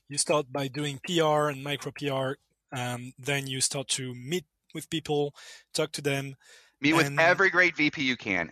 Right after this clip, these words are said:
Speaker 2: ev-, in any functional area. Take all the meetings. Ask your advisors, ask your mentors, ask your angels,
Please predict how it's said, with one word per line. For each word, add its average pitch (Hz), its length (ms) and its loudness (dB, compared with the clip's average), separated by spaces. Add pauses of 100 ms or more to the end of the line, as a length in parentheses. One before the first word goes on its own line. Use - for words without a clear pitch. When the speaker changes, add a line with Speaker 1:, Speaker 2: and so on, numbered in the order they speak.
(120)
Speaker 2:
ev-, 127 220 4
in 139 180 0
any 139 220 4
functional 113 480 0
area. 87 240 0
Take 117 300 -2
all 117 240 4
the 110 80 -2
meetings. 95 280 -4
Ask 117 280 2
your 143 80 0
advisors, 120 500 2
ask 101 240 2
your 127 80 -2
mentors, 117 560 -2
ask 104 220 0
your 139 80 -2
angels, 117 580 -2